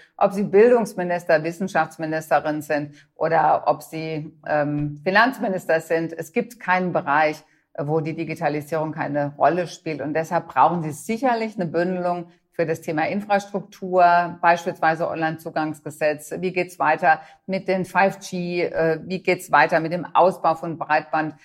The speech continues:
Aber ganz klar ist auch, dass trotzdem jedes Ministerium verstehen muss, dass alle Bereiche betroffen sind von der Digitalisierung und dass wir daran gemeinsam auch arbeiten müssen.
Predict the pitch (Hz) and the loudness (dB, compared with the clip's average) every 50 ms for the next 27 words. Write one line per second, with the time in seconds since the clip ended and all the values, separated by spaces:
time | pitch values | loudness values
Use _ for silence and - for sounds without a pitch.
0 | _ _ _ _ _ - 151 160 165 170 170 170 147 - - 143 151 170 170 170 | _ _ _ _ _ -4 0 2 4 4 4 4 4 4 4 4 4 4 0 -4
1 | - - 170 165 165 - 151 - - - 139 151 151 - 151 147 - - - - | -6 -4 -2 0 0 0 -2 -4 -2 0 0 0 0 -2 -6 -8 -8 -10 -16 -10
2 | - - 175 214 - - - - - 156 139 131 135 131 135 - 143 147 165 196 | 0 4 4 4 4 2 -4 -10 -6 -4 -4 -2 -2 -4 -6 -8 -4 0 0 2
3 | 202 180 - - 180 165 160 156 147 151 - 160 147 143 151 - 165 151 - - | 2 0 -2 -6 -6 -4 -4 -4 -6 -6 -6 -4 -4 -4 -4 -6 -8 -10 -12 -12
4 | - 151 151 147 143 143 147 151 170 185 185 - - _ _ _ _ _ - 151 | -10 -6 -6 -4 -2 -2 0 0 0 0 -2 -4 -10 _ _ _ _ _ -4 -4
5 | 156 - - - - 131 156 180 185 170 156 160 139 139 127 120 123 139 151 143 | -4 -4 -4 -2 2 2 4 4 4 2 2 2 2 2 2 2 2 2 0 -2
6 | - 165 156 151 147 147 - 147 - - - 160 160 - 180 165 - 170 151 147 | -4 -6 -6 -6 -6 -6 -10 -12 -10 -4 -2 -2 -2 -2 -4 -6 -4 -4 -6 -6
7 | - 160 147 143 135 143 139 139 143 143 - 143 139 139 143 143 - - 143 139 | -4 -4 -4 -4 -4 -4 -6 -8 -8 -6 -6 -6 -4 -6 -6 -10 -12 -8 -4 -2
8 | 143 143 147 151 147 147 - - 147 143 - - 143 143 - - 139 139 - - | -2 -2 0 -2 -4 -4 -4 -6 -6 -6 -6 -6 -6 -6 -4 -6 -4 -2 -2 -2
9 | 135 143 156 147 143 135 127 127 135 139 - 160 151 143 139 - - 151 151 156 | -2 -2 -6 -6 -4 -2 -2 -2 -2 -2 -4 -6 -6 -6 -6 -6 -4 -4 -2 -2
10 | 151 143 135 135 135 131 131 131 - 131 135 135 - _ | -2 -4 -4 -4 -6 -6 -6 -8 -10 -12 -12 -12 -14 _